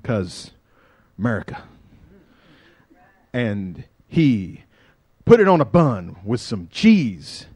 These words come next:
and some homemade tartar sauce. And it became so popular that Lou shared his recipe with all the restaurants that were part of this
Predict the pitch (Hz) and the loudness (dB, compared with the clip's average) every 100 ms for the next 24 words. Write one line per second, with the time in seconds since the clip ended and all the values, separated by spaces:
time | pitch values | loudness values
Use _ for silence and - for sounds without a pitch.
0 | _ _ _ - 143 117 - 110 95 82 | _ _ _ -4 -4 -2 -4 -4 -8 -4
1 | 180 226 208 196 190 175 160 135 131 - | 4 6 6 0 2 0 0 -2 -6 -12
2 | _ _ _ _ - - 208 202 156 - | _ _ _ _ -10 2 4 6 2 4
3 | 160 135 104 - - - _ _ _ _ | 4 4 0 -8 -16 -18 _ _ _ _
4 | _ _ 156 143 123 113 101 - 208 202 | _ _ -4 -2 -2 -6 -6 4 4 4
5 | 190 196 185 170 - 220 175 220 214 185 | -2 0 -2 0 6 6 6 2 2 0
6 | 151 120 143 - _ _ 135 156 165 - | 0 0 -2 -6 _ _ 2 2 2 -10
7 | - _ _ 151 208 180 202 202 185 156 | -20 _ _ 4 4 6 4 4 4 4
8 | 175 - 139 151 147 202 214 143 131 - | 2 2 2 2 4 6 6 6 4 0
9 | 135 117 131 131 147 127 120 - | -4 -2 -4 -2 -2 -2 -4 -6